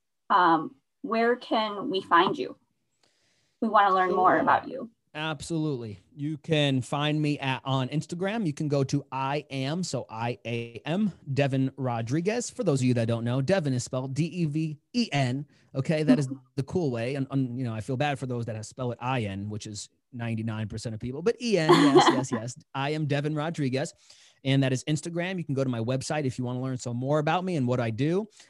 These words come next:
Speaker 2: at devin rodriguez dot com. I have a Facebook page as well. The One Life Podcast can be found on all major platforms.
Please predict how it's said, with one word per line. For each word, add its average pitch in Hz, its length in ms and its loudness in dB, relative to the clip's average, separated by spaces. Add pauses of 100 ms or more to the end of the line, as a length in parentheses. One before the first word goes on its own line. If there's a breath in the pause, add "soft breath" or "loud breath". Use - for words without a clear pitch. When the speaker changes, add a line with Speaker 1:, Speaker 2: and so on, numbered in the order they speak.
Speaker 2:
at 120 240 -6
devin 123 260 2
rodriguez 117 680 0 (360 soft breath)
dot 127 260 0
com. 220 340 2
I 151 60 4
have 127 140 2
a 113 40 -4
Facebook 185 480 -4
page 196 280 0
as 160 80 -4
well. 202 400 0
The 135 100 0
One 156 240 2
Life 151 260 -2
Podcast 165 520 -4
can 147 140 -2
be 131 100 2
found 139 360 0
on 131 140 -2
all 151 240 -2
major 147 320 0
platforms. 247 760 2